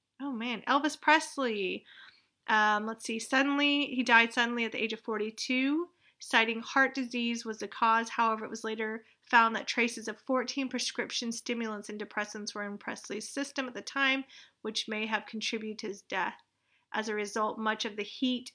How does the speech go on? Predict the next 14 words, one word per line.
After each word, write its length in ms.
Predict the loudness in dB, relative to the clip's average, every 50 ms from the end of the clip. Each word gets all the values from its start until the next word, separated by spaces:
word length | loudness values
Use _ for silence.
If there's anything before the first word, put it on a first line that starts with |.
| _
ended 300 | -2 -2 0 0 0 0
up 160 | 0 0 0 -2
on 120 | -4 -4
Presley's 440 | -4 -4 -6 -4 -4 -6 -8 -8 -8
personal 480 | -10 -4 -4 -2 -2 -4 -6 -8 -10
physician. 880 | -10 -8 -10 -10 -8 -6 -4 -4 -2 -2 -4 -4 -4 -6 -8 -10 -14 -16 _ _ _ _ _ _ _ _ _ _ _ _ _ _ _ _ _ _ _ _ _ _ _ -14
Yeah, 440 | -10 -6 -4 -2 -2 -2 -2 -4 -8
see, 360 | -12 -12 -10 -10 -8 -8 -10
they 100 | -10 -10
just, 180 | -12 -12 -14 -14 _ _ _ _ _ _ -12
oof. 280 | -10 -10 -10 -10 -12 -14 -2
Dennis 360 | 2 2 4 4 4 0 -2
Quaid. 840 | -10 -12 -6 -2 2 2 4 4 4 2 2 0 -2 -4 -6 -8 -14 _ _ _ _ _ _ _ _ _ _ _ _ _ _ _ _ _ _ _ _ _ -2 0
Uh, 480 | 2 4 4 4 4 4 4 2 0